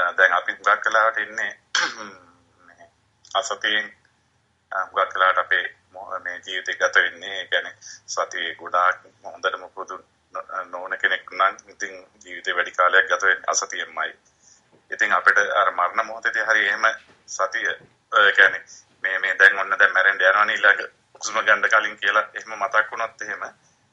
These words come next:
ඒ වෙලාවට, අ, ඒ කියන්නේ අපිට, අ,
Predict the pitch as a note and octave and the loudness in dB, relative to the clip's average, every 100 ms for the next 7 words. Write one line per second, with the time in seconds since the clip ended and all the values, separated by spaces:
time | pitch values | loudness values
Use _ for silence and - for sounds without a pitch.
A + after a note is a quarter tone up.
0 | _ - G2+ G#2+ A2 A2 A2 - B2 B2 | _ -6 0 2 2 2 2 0 -2 -2
1 | B2 - - G#2 G2 G2 G2 G2+ - G2+ | -2 -4 -2 2 4 4 4 2 2 2
2 | G2+ F#2+ G2+ G#2+ G2+ - _ _ _ _ | 2 0 2 4 2 -2 _ _ _ _
3 | - | -8